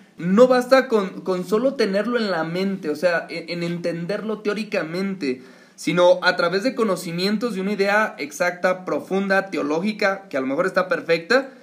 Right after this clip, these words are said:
es una presencia real de Jesucristo en la Eucaristía. Es desde tomarlo desde el sentido bíblico que nos hace es experimentar ese momento, experimentarlo,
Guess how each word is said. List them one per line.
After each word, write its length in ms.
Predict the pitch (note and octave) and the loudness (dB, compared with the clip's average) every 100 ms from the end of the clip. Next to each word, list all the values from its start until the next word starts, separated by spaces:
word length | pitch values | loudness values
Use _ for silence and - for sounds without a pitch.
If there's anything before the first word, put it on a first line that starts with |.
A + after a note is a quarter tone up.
| - | -12
es 120 | - G3 | -4 2
una 180 | C4+ | 4
presencia 560 | B3+ F#3+ F3 G#3 G#3 A3+ | 2 -4 -4 -6 -2 -2
real 580 | F#3+ F#3 F3+ E3 F#3 A3 | -2 0 2 4 2 0
de 100 | A3 | -4
Jesucristo 540 | F3+ E3 D3+ G#3+ G#3+ | -6 -10 -6 -6 -4
en 60 | G#3 | -4
la 60 | |
Eucaristía. 680 | F3+ D#3 D3+ - A3+ D#3 - _ _ _ _ _ _ | -4 -4 -4 -4 -4 -4 -8 _ _ _ _ _ _
Es 360 | - G#3 - E3+ | -2 -2 -4 -4
desde 440 | F3+ F3 F#3+ F3+ - - - | -2 0 0 -2 -6 -16 0
tomarlo 500 | F#3+ F#3+ G3 G#3 A#3+ | 2 4 2 2 0
desde 240 | A#3+ A3+ G3 | 0 0 -2
el 80 | |
sentido 480 | G3 F#3 F3+ G#3 A3+ | -2 -4 -4 -4 -4
bíblico 680 | F3+ G#3 A#3 A#3+ A#3+ B3 B3 | -2 -2 -2 -2 2 2 2
que 100 | F#3+ | 0
nos 160 | D#3 D3 | -4 -2
hace 460 | F3+ A3 A3 - | 0 0 0 -2
es 180 | D#3+ - - - _ - | -12 -12 -20 -20 _ -12
experimentar 1200 | D3 D3 - F3+ E3+ E3+ E3 D#3+ D#3 F#3 A3 A3+ | -10 -8 -2 -2 0 0 0 0 0 2 2 -2
ese 220 | C#3+ - | -8 -4
momento, 560 | D3+ C#3 C#3 C3 C3 B2 - _ _ _ _ _ - | -2 -2 -2 -4 -6 -14 -16 _ _ _ _ _ -10
experimentarlo, 1080 | D3+ D3+ E3+ E3 E3 D#3+ D#3 F3 F3+ D3 | -10 -6 -4 -4 -4 -4 -2 -2 -2 -4